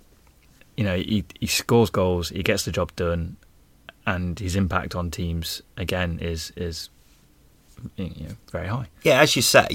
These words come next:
Speaker 2: he is known for scoring goals, but at the same time, I feel like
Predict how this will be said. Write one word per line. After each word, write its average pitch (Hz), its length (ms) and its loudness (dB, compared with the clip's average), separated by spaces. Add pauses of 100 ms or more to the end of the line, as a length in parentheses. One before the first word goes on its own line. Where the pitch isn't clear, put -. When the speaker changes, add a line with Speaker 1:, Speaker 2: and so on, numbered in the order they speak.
(100)
Speaker 2:
he 113 480 6 (160)
is 123 220 4
known 87 180 4
for 85 340 0
scoring 90 380 2
goals, - 460 2 (240)
but 104 100 8
at 87 60 2
the 90 60 0
same 101 320 6
time, 87 420 4 (100)
I 90 140 2
feel 104 240 2
like 87 420 -2